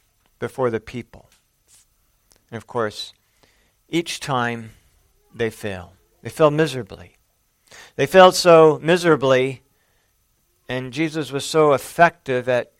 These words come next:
turning the tables on them and making them the ones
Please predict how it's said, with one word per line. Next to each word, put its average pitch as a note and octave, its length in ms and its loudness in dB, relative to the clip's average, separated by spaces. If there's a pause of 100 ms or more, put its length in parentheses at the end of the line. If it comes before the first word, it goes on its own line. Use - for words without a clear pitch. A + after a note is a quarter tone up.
turning C#3+ 600 -4
the C3 120 -8
tables C#3 520 -2
on A#2+ 220 -4
them B2+ 380 -6 (360)
and B2+ 120 -10
making C#3+ 420 -6
them E3 280 0
the C#3 100 2
ones A#2 580 -8